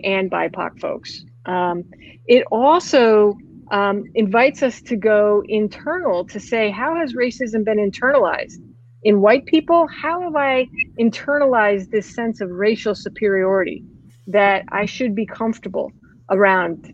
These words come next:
this topic of race, that I am entitled to, to have people defer to me?" You know, what are these ways that internalized superiority shows up? Um,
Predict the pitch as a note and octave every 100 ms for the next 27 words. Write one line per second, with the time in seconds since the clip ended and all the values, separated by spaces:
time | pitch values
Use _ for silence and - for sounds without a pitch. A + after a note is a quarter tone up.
0 | - F#3+ F3 - F#3 E3+ F3 F3+ F#3 D#3+
1 | F3 - F#3 E3+ F#3+ G3 F#3+ - - -
2 | G#3+ G#3+ - - A#3 A#3 A3 G3 - A3
3 | F#3+ F#3 F3+ - G3+ G3 F#3+ - G#3+ G3
4 | E3 F#3+ - G3+ G3 - - E3 D3+ -
5 | - - - A3 G#3 C4 F4 D#4+ C#4+ A#3+
6 | G#3+ B3 C#4+ D4 C4+ A3+ G3+ - G3+ G3+
7 | G3+ - A#3+ A#3 G#3+ G3+ - G3 G#3 G3+
8 | G3 F3+ F3 F#3 F3 F#3 E3 - _ _
9 | - - F#3 F#3 F#3+ F#3+